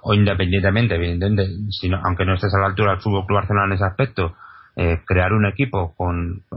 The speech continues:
eh, con gente de la casa, eh, eh, que sale mucho más barato que comprando gente fuera,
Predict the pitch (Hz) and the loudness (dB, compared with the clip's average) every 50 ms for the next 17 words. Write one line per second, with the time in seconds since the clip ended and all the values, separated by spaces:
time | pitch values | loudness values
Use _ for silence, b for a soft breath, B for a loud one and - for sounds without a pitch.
0 | - 98 98 95 95 95 - _ 95 101 95 92 101 95 95 107 104 104 104 104 | -12 -10 -10 -10 -12 -14 -16 _ -16 -16 -6 -6 -4 -2 0 0 0 2 0 0
1 | - 127 131 - - - 90 87 b b b b b b b _ - 95 98 95 | -2 -4 -6 -4 -6 -6 -6 -6 b b b b b b b _ -6 -4 -4 -4
2 | - - - 101 101 98 92 92 - - 92 90 85 - - 98 95 92 98 110 | -6 -8 -6 -6 -4 -4 -6 -6 -4 -2 -2 -2 -2 -2 -2 -2 0 0 0 0
3 | 104 101 95 95 95 90 92 98 104 92 95 92 90 90 90 90 87 95 98 95 | -2 -2 -2 0 0 0 0 0 0 -2 -2 -4 -4 -4 -4 -4 -4 -2 -2 -2
4 | 98 95 - 107 101 113 110 - 127 131 135 160 - B | -4 -4 -4 -4 -2 -2 -2 0 0 0 0 -2 -4 B